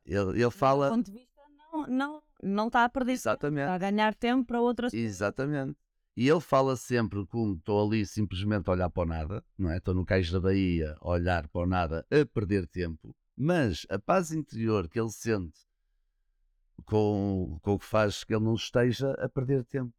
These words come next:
Speaker 1: Ou seja, a música que fala sobre sentar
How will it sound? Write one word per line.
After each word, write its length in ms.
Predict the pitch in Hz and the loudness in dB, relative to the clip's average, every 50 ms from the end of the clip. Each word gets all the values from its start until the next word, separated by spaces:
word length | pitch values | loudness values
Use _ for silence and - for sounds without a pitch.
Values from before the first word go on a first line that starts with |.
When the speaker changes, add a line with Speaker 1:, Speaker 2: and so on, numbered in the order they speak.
| _ _ _ _ _ _ _ _ - | _ _ _ _ _ _ _ _ -4
Speaker 1:
Ou 100 | - 117 | -2 -2
seja, 560 | - - - 123 113 107 92 85 95 92 90 69 58 87 | -2 0 2 2 4 4 2 2 0 0 0 0 -2 0
a 60 | 117 | 0
música 720 | 131 139 156 160 151 127 107 113 113 101 - 107 95 90 85 - _ | 0 2 2 0 0 0 -2 -2 -4 -2 0 -2 -2 -2 -4 -8 _
que 60 | _ _ | _ _
fala 320 | - 123 117 113 110 110 104 | 0 2 4 4 4 2 0
sobre 300 | - - - 104 92 - | -2 -2 -2 -2 -2 -2
sentar 560 | - - 113 110 107 - 123 113 117 117 120 | -4 -2 -2 -2 -2 0 2 2 2 2 0